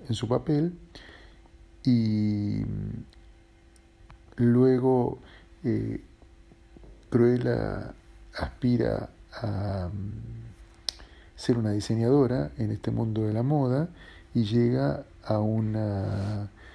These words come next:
casa de modas que está dirigida por Emma Thompson, que realmente está muy bien en su papel, y a partir de ahí se dan otra serie de peripecias. Así que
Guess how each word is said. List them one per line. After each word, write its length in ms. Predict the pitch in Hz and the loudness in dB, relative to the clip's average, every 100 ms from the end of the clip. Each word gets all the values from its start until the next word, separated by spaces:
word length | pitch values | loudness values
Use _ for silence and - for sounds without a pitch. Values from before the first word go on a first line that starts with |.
| - - - | -20 -20 -2
casa 340 | 120 113 120 | 0 0 0
de 120 | 113 | 0
modas 320 | 107 123 135 123 | 0 0 -2 -2
que 140 | - | -6
está 720 | 87 - 117 110 104 98 104 - - - - - | -6 -2 -2 -2 -2 -6 -8 -14 -20 -20 -18 -4
dirigida 600 | 123 127 117 135 123 127 | 0 0 -2 0 2 0
por 380 | 123 127 117 - - | 0 0 0 -2 -2
Emma 240 | 113 95 | 0 0
Thompson, 560 | 107 127 113 - 135 160 - - - - - - - | 0 0 -2 -2 -4 -4 -8 -20 -20 -20 -20 -20 -10
que 160 | - 110 | -6 -4
realmente 420 | 90 92 104 98 | -2 -4 -4 -6
está 180 | - 104 | -6 -4
muy 160 | 104 | -2
bien 140 | 107 107 | -2 -2
en 80 | |
su 140 | 107 123 | 0 0
papel, 400 | 123 135 139 160 - - - - - - | 2 2 0 -2 -14 -20 -20 -20 -16 -2
y 120 | 120 | 0
a 60 | 113 | 0
partir 400 | 113 113 123 113 | -2 2 2 2
de 160 | 113 | 2
ahí 320 | 113 123 139 170 | 2 0 -2 -4
se 200 | - 120 | 0 2
dan 220 | 113 120 - | 2 -2 0
otra 340 | 120 - 110 | 0 0 -6
serie 340 | - 117 107 | -2 -2 0
de 60 | 107 | -2
peripecias. 680 | 110 107 104 98 - 107 - | -4 -6 -4 -8 -8 -12 -8
Así 280 | - - 110 | -4 -2 -2
que 280 | 117 120 | -2 -2